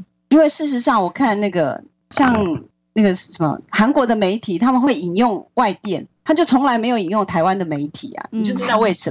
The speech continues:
Speaker 1: 么了。
Speaker 2: 嗯。
Speaker 1: 因为不值得我们去参考。像韩国，
Speaker 2: 嗯。
Speaker 1: 他会，还是会引用外电，比如说他会引用 Science 的，
Speaker 2: 嗯。
Speaker 1: 就是科学杂志。
Speaker 2: 嗯。
Speaker 1: 他们就说，从那个论文里面找到具体的证据说，其实没有任何一个国家在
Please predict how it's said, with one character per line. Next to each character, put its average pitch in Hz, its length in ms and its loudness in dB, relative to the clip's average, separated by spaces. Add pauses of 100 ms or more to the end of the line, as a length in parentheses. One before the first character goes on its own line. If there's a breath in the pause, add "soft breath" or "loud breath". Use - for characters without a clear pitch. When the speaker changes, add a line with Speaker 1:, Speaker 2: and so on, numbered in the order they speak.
Speaker 1:
么 82 120 -10
了。 - 240 -18
Speaker 2:
嗯。 214 160 -6
Speaker 1:
因 - 0 -
为 285 120 6
不 254 160 -2
值 175 240 -2
得 143 300 -4 (220)
我 160 100 -2
们 160 160 2
去 220 160 0
参 160 300 0
考。 - 160 -4 (180)
像 254 160 2
韩 226 160 0
国， 220 160 2
Speaker 2:
嗯。 220 60 0
Speaker 1:
他 247 80 0
会， 262 60 2
还 208 200 0
是 254 160 -4
会 254 100 2
引 165 100 -2
用 180 120 0
外 175 180 2
电， 165 220 -4
比 180 120 -4
如 196 40 -2
说 226 100 2
他 226 140 2
会 208 120 -2
引 170 180 -8
用 185 180 0
Science 190 720 -4
的， - 140 -20
Speaker 2:
嗯。 196 340 -8 (160)
Speaker 1:
就 208 140 0
是 190 120 2
科 202 200 2
学 185 180 0
杂 131 240 -6
志。 - 260 -12 (140)
Speaker 2:
嗯。 202 340 -10 (240)
Speaker 1:
他 269 120 0
们 254 80 4
就 262 120 4
说， 220 380 0 (240)
从 214 160 0
那 269 100 0
个 240 80 2
论 262 160 2
文 190 160 0
里 170 120 -4
面 202 240 0
找 170 120 2
到 214 140 0
具 233 160 -6
体 185 140 -6
的 147 80 -4
证 180 180 -2
据 165 140 -4
说， 156 280 -4 (240)
其 294 140 2
实 285 260 2 (300)
没 277 200 4
有 311 100 4
任 311 120 2
何 285 140 2
一 214 60 -4
个 208 100 -2
国 196 140 -2
家 202 160 0
在 190 280 -2